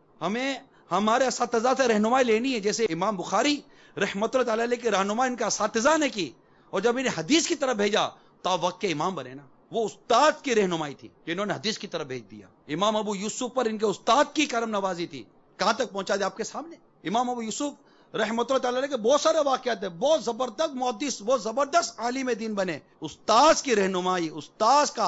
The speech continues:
ہاتھ، استاذ کی توجہ کا ہونا، یہ انتہائی ضروری امر ہے۔ آپ محدثین کی، فقہائے کرام کی، مفسرین کی جتنی تاریخیں پڑھ لیجئے،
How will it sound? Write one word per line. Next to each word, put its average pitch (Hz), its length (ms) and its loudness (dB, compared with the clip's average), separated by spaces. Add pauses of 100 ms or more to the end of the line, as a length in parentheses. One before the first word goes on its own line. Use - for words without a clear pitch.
ہاتھ، 165 240 0
استاذ 214 520 0 (720)
کی 311 380 6 (420)
توجہ 262 500 6
کا 214 140 2
ہونا، 220 320 4 (360)
یہ 254 360 2 (280)
انتہائی 285 840 2
ضروری 294 400 6
امر 165 200 -4
ہے۔ 98 100 -20 (180)
آپ 185 160 0 (200)
محدثین 202 600 4
کی، 320 260 2 (420)
فقہائے 208 360 6
کرام 277 280 4
کی، 294 160 -4
مفسرین 240 640 0
کی 311 140 -4 (140)
جتنی 294 300 0
تاریخیں 349 500 6
پڑھ 196 140 -2
لیجئے، 127 300 -10